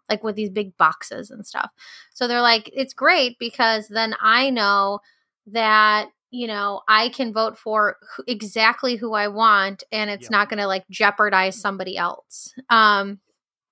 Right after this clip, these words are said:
Speaker 1: like, it'll just move to the next person on my list and,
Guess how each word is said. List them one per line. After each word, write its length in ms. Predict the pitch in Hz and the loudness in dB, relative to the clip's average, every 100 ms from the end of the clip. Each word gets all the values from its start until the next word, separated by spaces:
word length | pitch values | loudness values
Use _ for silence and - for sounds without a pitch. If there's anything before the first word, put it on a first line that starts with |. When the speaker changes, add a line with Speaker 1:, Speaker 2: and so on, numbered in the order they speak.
| _ _ 247 | _ _ 0
Speaker 1:
like, 200 | 220 226 | 0 0
it'll 180 | 220 214 | -2 0
just 280 | 226 220 | 0 0
move 240 | 226 220 214 | -2 -4 -4
to 100 | 226 | -6
the 100 | 208 | 0
next 240 | 196 - - | -2 -2 -10
person 280 | 202 - | -10 -6
on 120 | 180 180 | -6 -4
my 120 | 185 | -4
list 480 | 240 254 226 - - - _ _ - | 2 2 0 -8 -18 -20 _ _ -4
and, 540 | 220 208 202 190 190 | 2 2 2 -2 -8